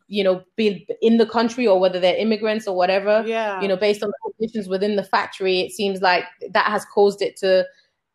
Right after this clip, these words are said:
Speaker 1: pretty much spread, um, in a new wave where there's, I think, pl-, one thousand five hundred cases plus just, just connected to one factory.
Speaker 2: <gasps>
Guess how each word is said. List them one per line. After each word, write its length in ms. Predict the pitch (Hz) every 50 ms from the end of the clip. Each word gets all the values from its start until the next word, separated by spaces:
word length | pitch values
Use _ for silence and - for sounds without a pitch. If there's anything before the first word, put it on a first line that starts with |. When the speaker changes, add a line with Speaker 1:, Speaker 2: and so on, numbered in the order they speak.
| _ _ _
Speaker 1:
pretty 240 | - - 269 262 247
much 240 | 233 208 - - -
spread, 800 | - - - _ - 214 226 226 214 208 202 185 - - - _ -
um, 280 | - 196 190 185 190 -
in 120 | - -
a 80 | 190 185
new 300 | 190 190 208 214 208 202
wave 520 | 190 175 196 202 190 175 160 180 190 180
where 160 | 185 185 180 175
there's, 160 | 185 180 -
I 80 | - 185
think, 280 | - - 196 180 - _ _
pl-, 140 | - 202 - _
one 300 | 190 190 190 196 202 202
thousand 340 | 208 214 196 196 180 185 175
five 260 | - 196 180 185 180
hundred 300 | 196 185 180 180 175 -
cases 340 | 208 190 180 180 175 165 -
plus 360 | _ - 208 208 196 180 - - - _
just, 380 | - 220 214 - - - _ _ _ _ _ _ _ -
just 520 | 190 180 226 226 233 233 - - _ - _ _ _ _ _ _ _ _ -
connected 580 | 247 233 220 226 190 - - - 202 190 190 -
to 100 | - 190
one 500 | 185 190 202 208 202 202 196 202 202 202
factory. 720 | - - 226 202 - - - 190 180 175 170 170 175 - -
Speaker 2:
<gasps> 60 | _